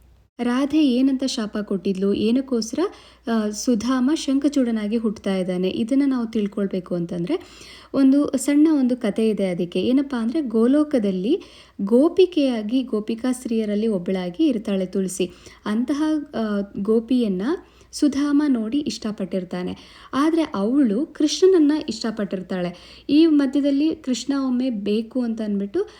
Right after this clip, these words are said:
ಆ ಗೋಪಿಗೆ ಹತ್ತಿರವಾಗೋ ರೀತಿ ಒಂದ್ ಸ್ವಲ್ಪ ಮಾತಾಡ್ತಾ ಇರ್ತಾನೆ. ಅದನ್ನ ನೋಡಿದಂತಹ ರಾಧೆಗೆ ತುಂಬಾನೇ ಕೋಪ ಬರುತ್ತೆ.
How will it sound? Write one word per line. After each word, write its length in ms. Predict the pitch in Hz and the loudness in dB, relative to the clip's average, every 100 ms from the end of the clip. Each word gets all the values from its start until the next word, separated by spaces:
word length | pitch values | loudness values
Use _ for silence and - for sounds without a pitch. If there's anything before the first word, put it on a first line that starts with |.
| - - | -16 -6
ಆ 260 | 233 277 | -2 -2
ಗೋಪಿಗೆ 580 | 294 220 226 247 277 254 | -2 0 2 2 2 0
ಹತ್ತಿರವಾಗೋ 960 | 294 226 208 254 262 233 202 208 196 196 | -2 -4 -4 -2 0 0 -2 -2 -2 -2
ರೀತಿ 340 | 196 190 302 | -2 -2 0
ಒಂದ್ 300 | 359 240 226 | 0 -2 -4
ಸ್ವಲ್ಪ 220 | 226 220 302 | -4 -4 0
ಮಾತಾಡ್ತಾ 600 | 285 220 220 208 196 190 | 0 0 -4 -4 -2 -4
ಇರ್ತಾನೆ. 340 | 185 180 190 - | -4 -4 -6 -4
ಅದನ್ನ 300 | 190 247 311 | -2 2 4
ನೋಡಿದಂತಹ 600 | 294 240 220 226 226 220 | 4 2 0 -2 -2 -4
ರಾಧೆಗೆ 480 | 202 185 190 208 285 | -4 -4 -4 -4 -4
ತುಂಬಾನೇ 440 | 277 220 226 226 | -4 -4 -2 -4
ಕೋಪ 300 | 247 - 190 | -4 -6 -4
ಬರುತ್ತೆ. 720 | 190 185 180 180 175 - - | -2 -2 -4 -4 -8 -10 -20